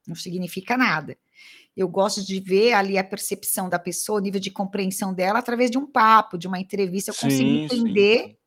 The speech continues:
Speaker 1: se ela serve aqui pra, né, pra, pro nosso trabalho, pra trazer essa disrupção <laughs> na comunicação,
Speaker 2: <laughs>
Speaker 1: né? Não são títulos, né? Tem gente que acha que quando você tem uma genética,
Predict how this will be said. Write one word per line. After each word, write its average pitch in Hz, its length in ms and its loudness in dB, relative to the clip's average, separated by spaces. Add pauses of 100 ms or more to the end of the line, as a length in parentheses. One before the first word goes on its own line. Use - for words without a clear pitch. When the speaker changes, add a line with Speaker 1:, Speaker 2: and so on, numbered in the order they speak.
(720)
Speaker 1:
se - 280 0
ela 240 200 6
serve 220 420 2
aqui 226 280 -6
pra, 175 240 -6 (100)
né, 190 200 -6
pra, 180 200 -8
pro 180 180 -12
nosso 170 280 -4
trabalho, 180 580 0
pra 190 200 -4
trazer 180 260 -4
essa 190 180 -2
disrupção 208 840 -2
<laughs> 208 60 -4
na 202 100 0
comunicação, 214 1080 -2
Speaker 2:
<laughs> - 360 -18 (100)
Speaker 1:
né? 202 400 -4 (300)
Não - 80 -2
são 359 200 0
títulos, 175 840 -2
né? 175 320 -6 (500)
Tem 226 180 0
gente 262 280 0
que 240 160 2
acha 214 540 4
que 185 520 -10 (400)
quando 220 220 -4
você 233 200 -2
tem 294 180 -4
uma 240 180 2
genética, 190 1000 -4